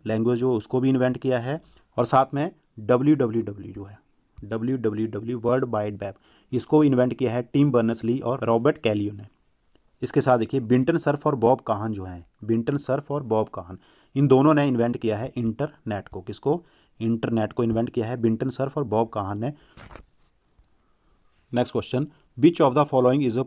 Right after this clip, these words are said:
popular web server software? निम्न में से कौन सा एक प्रसिद्ध वेब सर्वर सॉफ्टवेयर है? ऑप्शन देखिए, Chrome, FileZilla, Apache या फिर Thunderbird। तो फ्रेंड्स, एक पॉपुलर वेब सर्वर सॉफ्टवेयर जो है वो है Apache, एचटीपी,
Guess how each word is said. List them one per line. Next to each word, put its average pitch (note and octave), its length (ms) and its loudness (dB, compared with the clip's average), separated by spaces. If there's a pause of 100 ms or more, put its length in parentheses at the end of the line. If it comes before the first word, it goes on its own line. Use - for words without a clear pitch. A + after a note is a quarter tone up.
(100)
popular C3 300 2
web A#2+ 200 -2
server G#2 320 -8
software? G#2 440 -10
निम्न A2+ 200 -2
में B2 100 -2
से C3 140 -4
कौन C3 260 2
सा D3 140 -2
एक B2+ 160 -4
प्रसिद्ध B2 420 -8
वेब A#2 120 -2
सर्वर G#2+ 340 -10
सॉफ्टवेयर - 480 -14 (100)
है? C3+ 100 -18 (340)
ऑप्शन G#2+ 240 -6
देखिए, A2 200 -4 (140)
Chrome, A#2+ 280 0 (380)
FileZilla, A#2 500 2 (200)
Apache A#2 640 -4
या A2 80 -4
फिर B2+ 220 -6 (260)
Thunderbird। A2 500 -2 (720)
तो A#2 60 -6
फ्रेंड्स, C3+ 220 -4
एक D3 180 -8
पॉपुलर C3+ 320 4
वेब B2+ 200 0
सर्वर A#2+ 320 -4
सॉफ्टवेयर A#2+ 440 -2
जो G#2+ 120 -4
है G2 60 -8
वो A2+ 160 -4
है C#3+ 100 -10 (120)
Apache, A2+ 440 -4 (380)
एचटीपी, B2+ 1000 -6